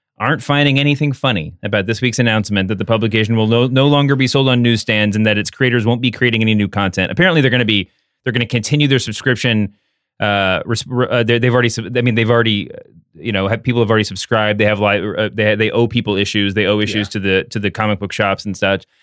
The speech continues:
Speaker 1: So they're gonna be putting old material i-, with new covers out, and they're still gonna do their year-end issue with new stuff. But they're basically shutting down as soon as all their obligations are done. Um, I read a lot of Mad Magazine as a kid.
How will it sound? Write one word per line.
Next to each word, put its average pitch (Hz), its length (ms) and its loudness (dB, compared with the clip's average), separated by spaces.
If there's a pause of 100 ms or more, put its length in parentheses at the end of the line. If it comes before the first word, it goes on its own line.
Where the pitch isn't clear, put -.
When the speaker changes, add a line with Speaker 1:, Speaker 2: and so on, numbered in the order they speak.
Speaker 1:
So - 120 -4
they're 113 40 0
gonna 131 140 2
be 123 80 2
putting 117 420 0
old 143 240 4
material 131 600 2
i-, 117 140 0
with 120 160 -4
new 127 220 2
covers 120 480 0
out, 110 300 0 (280)
and 107 80 -4
they're 110 60 2
still 127 220 0
gonna 131 160 2
do 123 160 0
their 120 100 2
year-end 113 380 2
issue 113 240 0
with 107 180 -4
new 107 140 -4
stuff. 104 280 -2
But 135 120 0
they're 143 80 2
basically 113 340 0
shutting 92 300 -2
down 92 200 0
as 92 120 -4
soon 104 160 -2
as 92 100 -2
all 95 140 2
their 95 240 -2 (500)
obligations 104 580 0
are 95 60 -2
done. 85 500 -2 (600)
Um, 95 560 0 (520)
I 120 100 0
read 127 160 4
a 117 40 4
lot 110 180 4
of 107 60 2
Mad 104 180 2
Magazine 101 420 0
as 95 100 -2
a 90 40 -6
kid. 90 420 -2